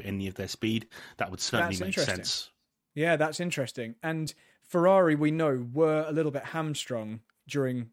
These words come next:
Speaker 2: the second half of the season last year because they couldn't push the engine for reliability fears. So if they do have that kind of fixed, maybe we'll see a step back to where they started off last season at. Because I don't think the car itself, although it's a very different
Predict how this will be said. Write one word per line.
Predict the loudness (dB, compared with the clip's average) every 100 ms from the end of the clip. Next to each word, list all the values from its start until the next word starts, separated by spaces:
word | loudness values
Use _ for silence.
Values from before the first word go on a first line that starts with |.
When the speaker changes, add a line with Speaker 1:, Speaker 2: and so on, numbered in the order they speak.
| -10
Speaker 2:
the | -6
second | -4 -4 -4
half | -4 -4 -6
of |
the | -2
season | 2 2 0 -2
last | -4 -6 -8
year | -6
because | -6 -8 -4 2 2 0 -8 _ _ -4
they | -4
couldn't | 0 0 0 -2
push | -4 -4
the | -2 -4
engine | -2 -4 -4
for | -6 -6 -4
reliability | -2 0 0 2 0 -2 -10
fears. | -14 -12 -4
So | 0
if | 2
they | 2
do | 0 -2 -2
have | -2 -4 -2
that | -4 -4 -14
kind | -8 -4 -4
of | -4 -8
fixed, | -8 -6 -6 -6 -12 -14 _ _ _
maybe | 0 2 2
we'll | 2 0 0
see | 0 2 2 0 _ _ _ -8
a | -4
step | -2 0 -2 -4 -4
back | -2 -2 -10
to | -4 0
where | 2 2 2
they | 0 0 -4 -8
started | -4 2 2 4 4
off | 4 2
last | -2 -2 -4
season | -6 -8 -12 -14 _ _ _ -12
at. | -12 -12 -20 _
Because | -6 0
I | 0
don't | 0
think | -2 -4
the | -8
car | -4 2 2
itself, | 2 2 2 4
although | 0
it's | 2
a |
very | 0 0
different | 0 -4 -4 -6